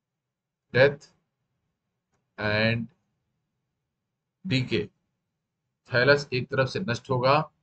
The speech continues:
और दूसरी तरफ से ग्रो कर जाएगा। तीसरा है by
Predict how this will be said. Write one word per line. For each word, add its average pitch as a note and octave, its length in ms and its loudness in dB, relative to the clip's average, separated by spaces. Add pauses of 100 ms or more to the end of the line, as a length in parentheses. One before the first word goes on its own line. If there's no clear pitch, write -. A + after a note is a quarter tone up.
(680)
और G#2+ 80 -2
दूसरी A#2 480 -4
तरफ C3 260 2
से - 280 -6 (1080)
ग्रो C3+ 200 2
कर A2 200 0
जाएगा। - 420 -10 (1300)
तीसरा C#3+ 360 2
है C#3 260 6 (1000)
by C3 540 2